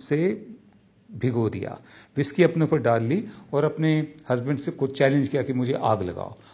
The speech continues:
हस्बैंड ने आग लगा दी। तो ये सारा शूट किया प्रोड्यूसर्स ने, सोम बख्शी और रीटा बख्शी नाम के प्रोड्यूसर्स ने। इसको अदालत ने गवाही के तौर पर मंजूर किया।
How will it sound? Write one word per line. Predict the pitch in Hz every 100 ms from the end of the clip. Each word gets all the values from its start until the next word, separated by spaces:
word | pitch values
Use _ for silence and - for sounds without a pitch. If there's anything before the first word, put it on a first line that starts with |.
| -
हस्बैंड | 135 135 156 170
ने | 196 -
आग | 110 85
लगा | 85 -
दी। | - - _ _ _ _ _ _ - - - -
तो |
ये | 151 220
सारा | 233 214 208
शूट | 208 - 180 180
किया | - 170 170
प्रोड्यूसर्स | 170 147 135 135 - 160
ने, | 123 127
सोम | 117 139 160 165
बख्शी | 170 - 208 208 - -
और | 202
रीटा | 202 202
बख्शी | 139 110 -
नाम | 98 87 82
के | 98
प्रोड्यूसर्स | 104 - - - -
ने। | - - - - - 214
इसको | 208 - 220
अदालत | 131 135 135 151 -
ने | 110 110 - -
गवाही | 110 131 135 147
के | 165 139
तौर | 113 107
पर | 104 147
मंजूर | 123 107 98 98 - -
किया। | 104 85